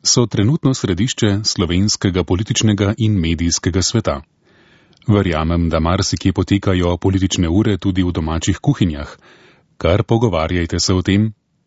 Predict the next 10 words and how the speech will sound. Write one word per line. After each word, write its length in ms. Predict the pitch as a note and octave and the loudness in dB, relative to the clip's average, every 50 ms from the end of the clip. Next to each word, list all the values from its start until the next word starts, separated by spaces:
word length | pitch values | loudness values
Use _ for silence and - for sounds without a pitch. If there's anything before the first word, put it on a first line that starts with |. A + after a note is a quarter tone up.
| _ _ - | _ _ 0
le 180 | G#2 G#2 C3 | 0 2 2
prepirati 580 | C3 - B2 G2 - D3 D3 B2+ F2 D2+ - E2 | 0 0 -2 -2 0 0 0 0 0 -4 -6 -6
se 160 | - - E2 | -6 -4 -4
ni 100 | D#2 D2+ | -4 -6
modro. 360 | D2 C#2+ C#2+ D2 D#2 D#2 D2 - _ _ _ _ _ _ _ _ _ _ _ _ _ _ _ _ _ _ _ _ _ - | -6 -6 -6 -6 -6 -6 -8 -10 _ _ _ _ _ _ _ _ _ _ _ _ _ _ _ _ _ _ _ _ _ 0
Mediji 460 | F2 F2+ F#2+ C3+ D3+ D3+ F3+ F3 E3+ | 2 2 4 4 4 2 2 2 2
so 140 | - - C3 | 0 0 -2
se 120 | - G#2+ | 0 0
nanje 280 | F2 F2+ G#2 A2 A#2 A2 | 0 0 0 0 0 0
pripravili 600 | - C3+ C3+ - E2 D#2 D2+ D2 D#2 D2 D2+ D2 | -2 -4 -2 -2 -2 -4 -4 -4 -6 -6 -6 -6